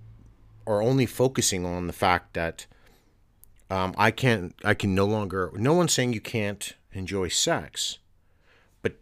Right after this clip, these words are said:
then don't just let that be who you are.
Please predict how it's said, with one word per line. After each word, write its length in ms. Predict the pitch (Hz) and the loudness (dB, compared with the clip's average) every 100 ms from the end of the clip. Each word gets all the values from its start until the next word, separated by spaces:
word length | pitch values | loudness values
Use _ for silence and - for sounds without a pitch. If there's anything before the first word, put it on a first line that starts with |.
| _ _ _ _ - | _ _ _ _ 2
then 300 | 120 113 90 | 2 2 2
don't 300 | 110 120 113 | 2 2 -2
just 340 | - 104 - | -2 -2 -2
let 260 | 95 98 - | -2 -4 -2
that 320 | 95 92 - | -2 -2 -6
be 460 | 92 87 87 85 - _ - | -8 -6 -6 -10 -14 _ -18
who 260 | - 107 | -10 -6
you 300 | 95 90 87 | -6 -4 -4
are. 240 | 82 80 | -2 -4